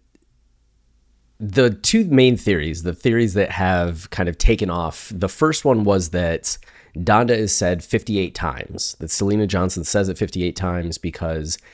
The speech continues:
that was Donda's age when she passed away. So it's one repetition for every year she was alive. And that was really catching on. Like, it got popular on TikTok. It started going wild on Instagram. Big accounts started reposting it.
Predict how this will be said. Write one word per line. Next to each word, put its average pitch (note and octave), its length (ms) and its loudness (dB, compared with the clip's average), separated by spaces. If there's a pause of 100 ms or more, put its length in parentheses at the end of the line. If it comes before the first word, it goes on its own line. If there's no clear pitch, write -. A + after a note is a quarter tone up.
(220)
that F#2+ 420 0
was F2 840 0
Donda's E2+ 560 -4
age F2 500 -4
when F2 120 -6
she - 120 -8
passed - 360 -6
away. C#2+ 420 -12 (400)
So E2+ 560 0
it's E2+ 220 -4
one G#2 840 0
repetition F2+ 720 -4
for - 160 -6
every D#2 220 -6
year D#2 220 -4
she - 160 -6
was C#2+ 120 -6
alive. G2 720 0 (540)
And F#2 380 2
that B2 140 6
was A#2+ 200 2
really G#2+ 160 4
catching F#2+ 360 -2
on. E2+ 480 -4 (340)
Like, D#2 220 -8 (200)
it E2+ 240 -10
got - 200 -2
popular G#2 400 2
on D2+ 200 -4
TikTok. G#2 680 0
It D#2 80 -8
started E2 260 -2
going D#2+ 220 -4
wild D#2 280 -2
on D2 140 -6
Instagram. G2+ 720 -2
Big F#2 200 -4
accounts F2+ 400 -6
started D#2+ 320 -4
reposting A2 600 -4
it. G2 260 0